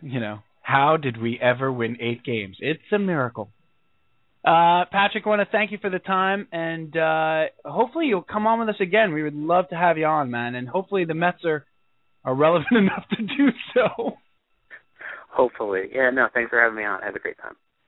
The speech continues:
Speaker 1: Awesome. Definitely, uh, uh, check out Patrick's, uh, blog at patrick flood blog dot com. Uh, he's part of the S N Y network of bloggers,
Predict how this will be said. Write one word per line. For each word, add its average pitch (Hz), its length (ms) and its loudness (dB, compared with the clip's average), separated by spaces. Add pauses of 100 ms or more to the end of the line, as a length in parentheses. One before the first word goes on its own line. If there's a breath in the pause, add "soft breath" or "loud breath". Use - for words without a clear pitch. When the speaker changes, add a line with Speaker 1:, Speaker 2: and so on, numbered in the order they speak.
(380)
Speaker 1:
Awesome. 170 400 -2
Definitely, 190 480 -2
uh, 170 80 0
uh, 160 400 -2 (100)
check 190 180 -2
out 175 180 -2
Patrick's, 175 400 -4 (180)
uh, 139 220 0
blog 147 420 2
at 117 100 -6
patrick 147 400 -2
flood 147 240 -2
blog 147 360 2
dot 120 240 -2
com. 165 460 0
Uh, 120 200 -8
he's 120 260 -10
part 131 160 2
of 117 120 -4
the 123 200 -4
S 139 220 2
N 135 240 0
Y 135 340 4
network 139 480 0
of 135 100 -4
bloggers, 143 540 2